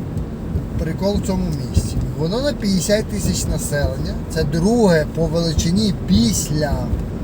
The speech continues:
Вінніпега. Вдумайтеся, вісімсот-дев'ятсот тисяч і наступний п'ятдесят тисяч.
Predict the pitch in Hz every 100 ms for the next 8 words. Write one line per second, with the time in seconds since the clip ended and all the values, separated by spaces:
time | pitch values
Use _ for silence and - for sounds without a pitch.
0 | - - - - - - - - - -
1 | - - - - - - - - - -
2 | - - 175 190 180 160 156 175 220 311
3 | - - - - - - - - - -
4 | - 147 233 202 156 - - - - 147
5 | 147 180 208 196 170 170 - 269 - -
6 | - - - 160 175 165 - 233 208 170
7 | - - 220 220 214 190 240 202 - 214
8 | 180 170 - -